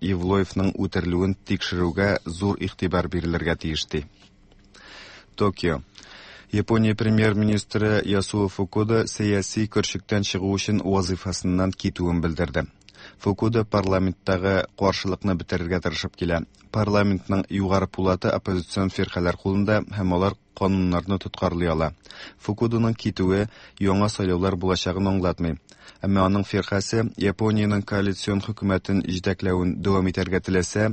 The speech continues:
яңа җитәкче сайларга һәм парламентның түбән пулатында ышаныч алырга тиеш. Казан. Татарстанның Васильева Юдино арасындагы тимер юл кисешендә шимбә көнне тиз йөрүчле Мәскәү-Казан поезды өч кешене бәргән.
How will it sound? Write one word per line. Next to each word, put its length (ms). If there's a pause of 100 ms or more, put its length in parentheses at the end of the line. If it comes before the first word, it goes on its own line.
(120)
яңа 420
җитәкче 360
сайларга 560
һәм 200
парламентның 760
түбән 320
пулатында 600
ышаныч 440
алырга 340
тиеш. 360 (1800)
Казан. 400 (500)
Татарстанның 720
Васильева 500
Юдино 480
арасындагы 640
тимер 320
юл 160
кисешендә 640
шимбә 400
көнне 240
тиз 260
йөрүчле 560
Мәскәү-Казан 880
поезды 380
өч 260
кешене 300
бәргән. 380